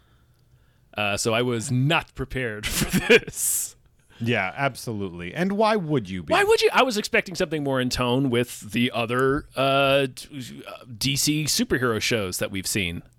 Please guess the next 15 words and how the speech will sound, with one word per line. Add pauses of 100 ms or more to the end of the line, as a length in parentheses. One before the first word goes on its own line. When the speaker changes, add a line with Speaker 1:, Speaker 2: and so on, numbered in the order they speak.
Speaker 1:
uh,
and
it
is
Speaker 2:
Yeah.
Speaker 1:
not. (500)
Speaker 2:
You
sure
didn't.
You
weren't
getting, (140)
there's
no,
like,